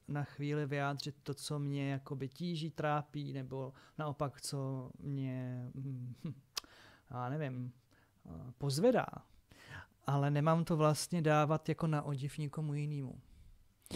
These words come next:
Jo, je to v přírodě. Je to mimo dosah jako lidí. Mimo dosah z-, jako zraků. Eh, to sebevyjádření tady cítím bez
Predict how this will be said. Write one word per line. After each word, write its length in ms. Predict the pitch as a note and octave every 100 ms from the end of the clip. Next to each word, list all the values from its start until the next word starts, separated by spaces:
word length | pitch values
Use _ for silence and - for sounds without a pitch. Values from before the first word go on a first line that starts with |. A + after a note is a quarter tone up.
| - -
Jo, 220 | D3+ G3 -
je 100 | E3
to 140 | D#3 D3+
v 120 | -
přírodě. 580 | - E3 E3 D3+ - C3 - - - - -
Je 140 | D3+ C#3
to 300 | - D3+ D3+
mimo 840 | D3 D#3 D#3 D#3+ D3 C3+ C3 C3+ D3+ - - _ _ _ _ _ _ _ _ - _ _ _ _ _ _ _ _
dosah 560 | D3 D#3 - D3+ C#3 -
jako 220 | D3 D3
lidí. 520 | C#3+ C#3 C3 A#2 - - - _ _ _ _ _ _ _ _ - - - -
Mimo 240 | D3 D#3+ D3+
dosah 420 | C#3+ - D3 C#3
z-, 160 | C3+ -
jako 260 | C3 C#3+
zraků. 500 | C#3 C#3+ C#3+ - B1+ - - - - - -
Eh, 180 | - D#3
to 160 | - D#3
sebevyjádření 760 | - D3 D3+ D#3 D3+ D#3+ D#3
tady 200 | D#3 D3+
cítím 600 | D3+ D3+ - D3+ D3 D3+ D3+ - - - - - _ - F#3+ -
bez 640 | C#3+ C3+ D#3 D#3 - -